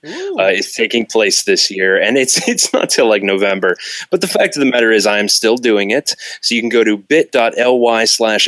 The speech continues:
Speaker 2: L B Extra and donate today. Any amount of money helps. Everything goes to the Children's Miracle Network, and, uh, it's gonna be a real good time.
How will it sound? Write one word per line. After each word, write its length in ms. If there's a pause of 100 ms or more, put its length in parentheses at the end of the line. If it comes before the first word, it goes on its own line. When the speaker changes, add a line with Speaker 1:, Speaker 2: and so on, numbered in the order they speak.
Speaker 2:
L 160
B 240
Extra 640
and 180
donate 520
today. 800 (340)
Any 320
amount 340
of 60
money 240
helps. 340
Everything 320
goes 240
to 60
the 60
Children's 460
Miracle 320
Network, 480 (440)
and, 280
uh, 200
it's 100
gonna 200
be 100
a 40
real 140
good 160
time. 320